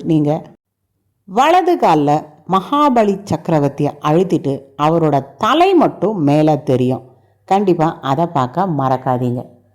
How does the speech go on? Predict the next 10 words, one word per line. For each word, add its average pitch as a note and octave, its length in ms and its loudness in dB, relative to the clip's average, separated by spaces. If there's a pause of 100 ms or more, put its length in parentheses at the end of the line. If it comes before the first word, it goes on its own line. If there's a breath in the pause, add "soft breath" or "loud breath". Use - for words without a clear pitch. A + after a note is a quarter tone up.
(340)
ஸ்ரீ C4+ 180 -2 (200)
காரகத்து C4+ 760 2
பெருமாள் D3 600 -2 (600)
நான்காவது D4 760 4
திவ்ய D#3 320 2
தேசமா C#3+ 480 -2 (100)
இந்த G3+ 340 0
பெருமாளை D#3 540 0 (120)
இந்த G3 240 0 (140)
ஆலயத்துக்குள்ளேயே D3 760 0